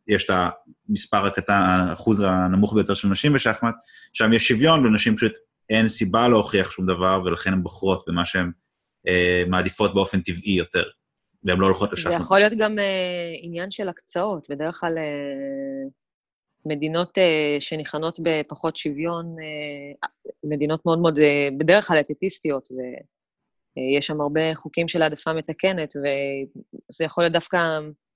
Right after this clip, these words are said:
Speaker 2: עניין, זה יכול להיות גם, נובע גם מהקצאות בעצם יותר לנשים, ו-, ו-, ובעצם, אה, דחיפה בכוח של נשים ל-, לכיוון, אה, מסוים, כדי שיהיה שוויון,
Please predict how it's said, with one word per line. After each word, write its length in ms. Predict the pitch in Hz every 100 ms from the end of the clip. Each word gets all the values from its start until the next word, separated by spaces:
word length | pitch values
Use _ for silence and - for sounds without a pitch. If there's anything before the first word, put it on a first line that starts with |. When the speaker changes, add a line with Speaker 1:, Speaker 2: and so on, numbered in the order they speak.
| _ _ _ _
Speaker 2:
עניין, 300 | 180 185 180
זה 120 | 170 180
יכול 180 | 214
להיות 120 | 214 202
גם, 260 | 196 190 -
נובע 380 | 185 160 202 190 175
גם 240 | 190 185
מהקצאות 640 | 165 156 - - 170 185
בעצם 260 | 160 156 160
יותר 240 | 147 160
לנשים, 520 | 156 151 147 - 214 180
ו-, 60 | 156 147 139
ו-, 280 | 143 143 143
ובעצם, 320 | 139 151 -
אה, 220 | 151 147 139
דחיפה 340 | - 165 180
בכוח 420 | 175 165 - 160 -
של 160 | 143 139 _ _ _ _ -
נשים 360 | 156 - 175 165
ל-, 460 | 156 147 147 147
לכיוון, 460 | 139 160 143 156 151
אה, 320 | 147 147 143
מסוים, 480 | 143 - 151 147 143 - _ _ _ _ - -
כדי 180 | 170
שיהיה 220 | 160 175 160
שוויון, 380 | 170 151 139